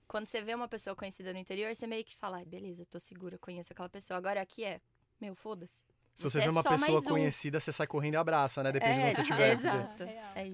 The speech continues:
Speaker 1: isso.
Speaker 4: tipo, quando eu entro na padaria em Erechim, eu fico olhando ao redor pra ver quem que eu tenho que dizer oi, porque
Speaker 1: <laughs>
Speaker 4: eu, depois, se eu não disse oi pra pessoa, eu, putz, eu fui mal educado, não
Speaker 2: E
Speaker 4: dei
Speaker 2: vai
Speaker 4: oi pra
Speaker 2: chegar na sua
Speaker 4: pessoa.
Speaker 2: família, né?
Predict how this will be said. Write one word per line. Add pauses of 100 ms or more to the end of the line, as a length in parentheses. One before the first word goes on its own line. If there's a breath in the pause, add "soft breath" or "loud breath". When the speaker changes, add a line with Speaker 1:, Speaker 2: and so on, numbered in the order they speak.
Speaker 1:
isso.
Speaker 4:
tipo,
quando
eu
entro
na
padaria
em
Erechim,
eu
fico
olhando
ao
redor
pra
ver
quem
que
eu
tenho
que
dizer
oi,
porque
Speaker 1:
<laughs>
Speaker 4:
eu,
depois,
se
eu
não
disse
oi
pra
pessoa,
eu,
putz,
eu
fui
mal
educado,
não
Speaker 2:
E
Speaker 4:
dei
Speaker 2:
vai
Speaker 4:
oi
pra
Speaker 2:
chegar
na
sua
Speaker 4:
pessoa.
Speaker 2:
família,
né?